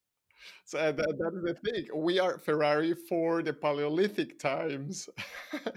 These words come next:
So how do we, how do we make this happen in, in nowadays times without giving up?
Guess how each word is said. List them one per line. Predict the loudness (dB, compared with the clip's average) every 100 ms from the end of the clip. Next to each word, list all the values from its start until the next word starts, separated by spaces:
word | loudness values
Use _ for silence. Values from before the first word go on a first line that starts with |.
| -12 -2
So | 0 0 -2
how | 2 2
do | 2
we, | 0 0 -4 -10 -10
how | 0 0
do | 0
we | -2 -6 -8 _
make | 0 0 2
this | 0 0
happen | -2 -2 0 -4 -4 -14 _ _ _ _ _ -6
in, | -4 -2
in | -4 -6 -6 -6 -2
nowadays | 2 2 2 -2 -2
times | -4 -4 -6
without | 0 0 0 0
giving | 2 2 0
up? | -4 -8